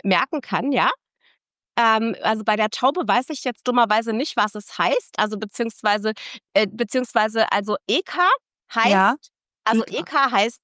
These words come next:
Speaker 1: quasi ein, das ist
Speaker 2: Mhm.
Speaker 1: da heißt Bein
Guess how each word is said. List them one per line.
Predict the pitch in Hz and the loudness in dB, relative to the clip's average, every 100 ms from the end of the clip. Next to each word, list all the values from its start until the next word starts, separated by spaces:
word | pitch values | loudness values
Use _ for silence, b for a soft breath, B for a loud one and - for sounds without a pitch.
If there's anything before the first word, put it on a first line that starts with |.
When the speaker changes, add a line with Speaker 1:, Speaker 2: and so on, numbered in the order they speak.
| - | -14
Speaker 1:
quasi | - 214 208 208 202 - | -2 2 2 0 -4 -2
ein, | 170 190 311 571 _ _ | 0 2 0 -2 _ _
das | - 214 | -4 -4
ist | 240 233 - - _ 202 | -6 -8 -14 -20 _ 2
Speaker 2:
Mhm. | 208 214 339 _ - | 4 6 4 _ 0
Speaker 1:
da | 359 381 427 240 | 2 2 0 -2
heißt | 208 208 - - _ _ _ | -4 -4 -12 -20 _ _ _
Bein | - 202 294 | 0 2 0